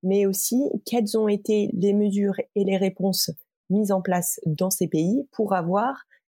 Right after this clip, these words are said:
euh, l'impact différent selon les pays. Ce qu'il faut savoir, c'est qu'ici, on travaille sur les dernières données disponibles, qui sont des données de deux mille dix-sept. Donc, pour avoir, vous voyez, la réponse précise,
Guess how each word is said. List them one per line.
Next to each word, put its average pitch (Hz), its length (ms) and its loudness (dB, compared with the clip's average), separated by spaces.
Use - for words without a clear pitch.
euh, 151 340 2
l'impact 202 640 0
différent 196 580 -2
selon 190 360 -2
les 180 100 0
pays. 160 220 -4
Ce - 100 -8
qu'il 196 160 -2
faut 226 120 -2
savoir, 220 400 0
c'est 208 200 -2
qu'ici, 233 500 -2
on 196 100 0
travaille 196 360 -2
sur 175 180 -4
les 165 160 2
dernières 196 500 0
données 180 360 0
disponibles, 170 580 -2
qui 170 80 -8
sont 208 280 -2
des 165 200 0
données 175 340 0
de 160 200 -2
deux 170 160 0
mille 220 180 2
dix-sept. 180 460 -4
Donc, 165 180 0
pour 220 220 -4
avoir, 208 400 0
vous 160 80 -12
voyez, 175 420 0
la 175 120 0
réponse 175 420 -2
précise, 196 560 -2